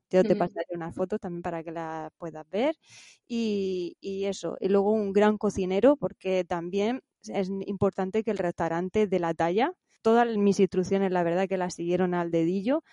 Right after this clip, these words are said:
Speaker 1: porque yo quise que en el restaurante toda la gente cenara sin tener que estar esperando, por ejemplo, una hora entre plato y plato, y eso, la verdad, que fue muy rápido. Eh,
Speaker 2: Ujú.
Speaker 1: a las doce de la noche ya habíamos terminado todos de cenar, cosa que en
Speaker 2: Ujú.
Speaker 1: muchos restaurantes eso no pasa,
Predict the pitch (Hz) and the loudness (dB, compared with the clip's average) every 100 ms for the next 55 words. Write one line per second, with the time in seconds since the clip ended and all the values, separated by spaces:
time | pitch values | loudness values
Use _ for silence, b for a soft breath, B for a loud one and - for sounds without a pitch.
0 | b _ 190 - 185 185 190 185 190 202 | b _ -6 -2 -2 4 4 4 0 0
1 | 208 196 180 185 185 185 185 185 190 180 | 2 4 2 0 -2 -2 -2 -2 -2 0
2 | 190 185 190 190 180 - 190 185 190 185 | 0 -2 0 0 -2 -4 -6 -2 -2 -2
3 | - 185 175 202 202 175 - _ _ _ | -4 -4 0 2 4 2 -2 _ _ _
4 | _ - - - 208 196 196 208 208 180 | _ -20 -8 -2 2 2 2 2 0 -2
5 | 214 208 196 185 190 196 196 196 190 185 | 0 -2 -2 -2 -2 -2 4 4 4 0
6 | 196 190 190 196 190 190 185 185 175 175 | -2 -2 0 2 2 2 2 2 0 2
7 | 185 175 170 185 185 285 208 185 - 196 | 0 0 -4 -4 -2 -2 0 -2 0 -2
8 | b b _ 190 185 185 185 - 190 185 | b b _ 4 4 4 0 0 -2 0
9 | 185 190 180 180 208 247 370 - 370 - | 2 2 2 -4 -2 -2 -4 -6 0 2
10 | 185 185 - 190 190 180 214 208 233 202 | 4 2 0 0 0 2 4 6 6 6
11 | 196 208 196 190 190 190 180 - 175 180 | 6 4 4 4 2 2 0 2 4 4
12 | 180 175 185 180 170 175 160 175 254 - | 4 4 4 4 4 0 -2 -4 -6 -2
13 | 190 180 196 175 175 - 196 180 180 170 | 0 0 0 -2 -6 -6 -2 0 2 0
14 | 170 180 180 170 165 165 170 190 302 | 0 -2 -2 -4 -6 -6 -6 -4 -6